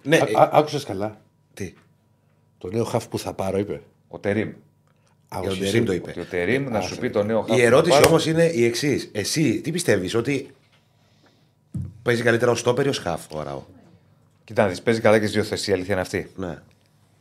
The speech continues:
Speaker 3: Είναι χαφ όμως. Η πρώτη θέση είναι χαφ. Εγώ πάντα είμαι της άποψης ότι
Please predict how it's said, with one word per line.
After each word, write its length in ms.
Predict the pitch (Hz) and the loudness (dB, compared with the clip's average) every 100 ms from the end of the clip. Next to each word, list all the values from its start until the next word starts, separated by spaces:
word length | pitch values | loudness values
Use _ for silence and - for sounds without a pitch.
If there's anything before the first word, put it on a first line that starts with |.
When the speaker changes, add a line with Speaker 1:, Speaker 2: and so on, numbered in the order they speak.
| - | -2
Speaker 3:
Είναι 180 | 139 135 | 2 4
χαφ 240 | 117 - | 2 0
όμως. 280 | - - - | -6 -12 -16
Η 40 | 101 | -4
πρώτη 220 | 127 120 | -4 -2
θέση 180 | 123 117 | -6 -6
είναι 100 | 107 | -4
χαφ. 180 | 101 - | -4 -2
Εγώ 240 | 104 127 | -2 2
πάντα 240 | 131 127 131 | 2 2 0
είμαι 140 | 123 | -4
της 140 | - | -2
άποψης 380 | 131 131 117 120 | -2 -2 -6 -8
ότι 280 | 113 117 | -2 -2